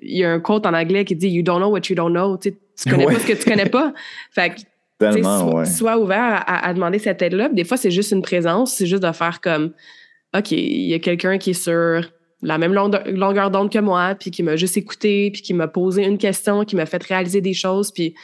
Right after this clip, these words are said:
Speaker 1: juste ça, c'est suffisant, puis ça va mieux. Donc,
Speaker 2: Ouais,
Speaker 1: euh,
Speaker 2: c'est
Speaker 1: non,
Speaker 2: ça.
Speaker 1: non, je suis vraiment d'accord. Puis ça, c'est, euh, il y a beaucoup de femmes, tu sais, qui nous écoutent. Ça, c'est la,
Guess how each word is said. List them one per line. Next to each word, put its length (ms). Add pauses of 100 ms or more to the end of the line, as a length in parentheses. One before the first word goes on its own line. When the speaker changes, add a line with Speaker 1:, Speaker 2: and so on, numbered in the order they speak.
(240)
Speaker 1:
juste 220
ça, 80
c'est 120
suffisant, 460
puis 100
ça 140
va 120
mieux. 300 (420)
Donc, 260
Speaker 2:
Ouais, 80
Speaker 1:
euh, 280
Speaker 2:
c'est 120 (100)
Speaker 1:
non, 100
Speaker 2:
ça. 60
Speaker 1:
non, 180
je 60
suis 80
vraiment 240
d'accord. 380
Puis 80 (240)
ça, 100
c'est, 380
euh, 380 (520)
il 40
y 20
a 20
beaucoup 140
de 60
femmes, 240
tu 80
sais, 40
qui 140
nous 160
écoutent. 320
Ça, 80
c'est 160
la, 180